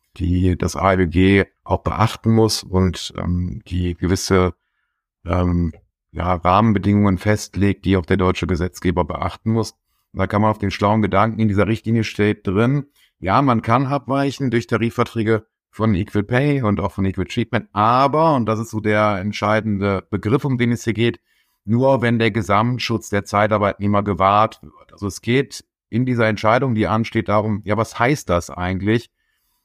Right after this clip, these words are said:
Wann ist denn dieser Gesamtschutz gewahrt und welche Anforderungen sind daran zu stellen? Das Ganze hat sich so ein bisschen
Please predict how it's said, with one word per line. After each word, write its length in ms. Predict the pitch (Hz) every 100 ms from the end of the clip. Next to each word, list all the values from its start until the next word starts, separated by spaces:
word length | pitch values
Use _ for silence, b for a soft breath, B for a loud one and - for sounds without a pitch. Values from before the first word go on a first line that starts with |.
| _
Wann 380 | 107 131 151 160 -
ist 200 | 139 -
denn 160 | 147
dieser 220 | 107 104
Gesamtschutz 680 | 98 95 95 98 - 90 -
gewahrt 440 | - 90 92 104 110
und 100 | 104
welche 220 | 113 90
Anforderungen 720 | 135 165 - 104 98 92 92
sind 220 | 87 92
daran 240 | 92 90 90
zu 100 | 87
stellen? 300 | - 95 95
Das 160 | 92
Ganze 260 | 98 117 123
hat 60 | 123
sich 120 | 120
so 60 |
ein 80 | 110
bisschen 440 | 110 120 117 104